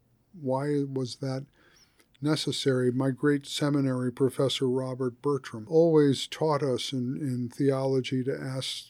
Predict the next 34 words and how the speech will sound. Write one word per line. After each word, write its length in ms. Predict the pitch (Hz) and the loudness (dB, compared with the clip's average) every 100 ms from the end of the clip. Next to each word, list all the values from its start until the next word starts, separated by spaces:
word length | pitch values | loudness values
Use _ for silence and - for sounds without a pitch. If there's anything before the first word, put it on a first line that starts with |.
| _ 185 | _ -8
the 100 | 139 | -8
question, 640 | - 147 135 - 131 117 _ _ _ _ _ _ 214 | -6 -8 -8 -4 -4 -4 _ _ _ _ _ _ -10
uh, 160 | 131 127 - _ _ 139 | -6 -6 -10 _ _ -2
which 220 | 139 - | 0 2
he 100 | 151 | 2
learned 400 | 143 143 143 131 | 4 4 4 2
from 400 | - 131 127 123 _ - | 0 0 0 -4 _ 2
Philip 300 | 151 139 131 | 6 6 6
Melanchthon 640 | 127 127 135 139 - 120 | 0 0 0 -2 -4 -4
in 160 | 120 120 | -4 -4
the 300 | 123 123 123 - | -4 -4 -6 -8
article 600 | 135 139 131 - 127 123 - | -4 0 0 0 -4 -4 -8
of 200 | 156 123 | -8 -4
the 120 | 135 | 0
Apology 600 | 127 - 143 135 131 131 | -2 -2 -2 0 0 0
of 80 | 123 | 0
the 120 | 123 | 0
Augsburg 540 | 123 127 117 - 131 120 | 0 -2 -6 -2 -2 -2
Confession, 640 | 127 120 147 135 - 127 117 _ _ _ | -4 -6 -6 -6 -4 -6 -6 _ _ _
Article 420 | 135 135 131 135 127 | -6 -2 -2 -2 -6
four, 420 | - 151 147 127 _ _ - _ _ - | -4 -2 0 -2 _ _ -20 _ _ -6
"Why 280 | 123 139 175 | -2 0 0
is 240 | 165 - | -2 -4
Christ 440 | - 151 143 - | -6 -4 -4 -4
necessary?" 760 | 143 139 - 131 - 113 - - _ _ _ _ _ _ _ _ _ | -4 -4 -4 -6 -6 -10 -14 -20 _ _ _ _ _ _ _ _ _
Why 260 | 127 135 147 | -2 0 2
a 80 | 135 | 0
crucified 800 | - - 180 - - 131 123 - | -2 -4 -2 -2 -4 -6 -8 -10
Christ 480 | - 131 127 - 135 | -8 -6 -6 -8 -8
is 180 | 120 143 | -8 -6
necessary, 760 | 139 - 131 - 131 123 123 | -6 -4 -8 -6 -6 -6 -6
not 300 | 135 156 - | -4 -2 -2
merely 340 | 165 147 139 131 | 0 0 0 -2
optional, 680 | 123 156 156 - 110 95 | -4 -6 -6 -8 -8 -8